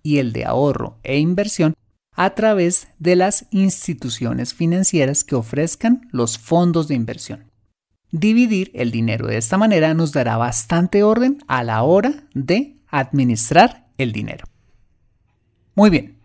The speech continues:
la cuarta y más reciente herramienta digital que me ha sido sumamente útil, eh, para mis finanzas personales ha sido la aparición de las cuentas digitales.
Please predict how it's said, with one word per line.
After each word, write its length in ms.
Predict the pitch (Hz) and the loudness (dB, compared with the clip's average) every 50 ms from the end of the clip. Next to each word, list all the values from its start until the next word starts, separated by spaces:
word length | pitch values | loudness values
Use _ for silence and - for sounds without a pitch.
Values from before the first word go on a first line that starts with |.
| _ _ _ _ _ | _ _ _ _ _
la 280 | 156 170 175 170 - | 2 4 4 4 6
cuarta 360 | - 214 233 240 240 - 294 | 6 6 6 6 6 6 6
y 80 | 294 285 | 8 8
más 320 | 277 240 233 226 220 - | 8 6 4 2 -2 -2
reciente 640 | 226 233 247 233 - 214 190 175 165 185 185 - - | -2 0 0 2 2 2 0 0 0 -2 -6 -6 -6
herramienta 680 | - 131 127 - 110 104 104 110 117 139 156 160 - 190 | -8 -8 -6 -4 -4 -4 -4 -2 0 0 2 2 2 2
digital 520 | 196 202 180 - 202 - - 139 127 - | 2 2 0 -2 -2 0 0 -2 -2 -2
que 100 | - 160 | -2 -2
me 140 | 151 143 127 | 0 0 -2
ha 80 | 120 - | -2 -4
sido 320 | - - 156 151 147 139 | -2 0 2 2 2 2
sumamente 800 | 139 - - - - 247 269 277 269 262 254 262 254 240 240 254 | 0 -2 -4 0 2 4 6 6 6 6 6 4 4 4 2 4
útil, 340 | 240 175 143 - 143 160 - - _ _ _ _ _ _ _ _ _ _ | 2 2 2 2 0 -2 -2 -8 _ _ _ _ _ _ _ _ _ _
eh, 320 | - 135 123 120 113 113 113 | -10 -6 -6 -4 -4 -6 -4
para 200 | 113 120 123 123 | -2 -2 0 0
mis 220 | 127 127 117 - | -2 -2 -4 -2
finanzas 420 | - 139 127 123 117 117 - 160 - | 0 0 0 0 0 -2 -4 -4 -2
personales 600 | - 185 185 - 214 180 143 127 143 143 - - _ _ | -2 -2 0 2 2 2 2 0 0 -4 -6 -8 _ _
ha 120 | 175 202 | -4 -2
sido 360 | - - 214 208 208 202 202 | 0 2 2 4 4 4 2
la 80 | 202 196 | 2 -2
aparición 560 | - - 196 185 190 185 - - 156 139 135 | -4 -4 -4 -4 -2 -4 0 0 0 2 0
de 80 | 139 135 | 0 -2
las 280 | 143 143 139 - - | -2 -2 -4 -4 -6
cuentas 520 | - - 127 117 117 120 117 113 120 113 110 | -6 -6 -6 -4 -4 -4 -4 -4 -6 -4 -4
digitales. 640 | 120 123 127 139 139 220 220 196 135 - - - | -6 -6 -6 -2 2 4 4 4 2 0 -6 -10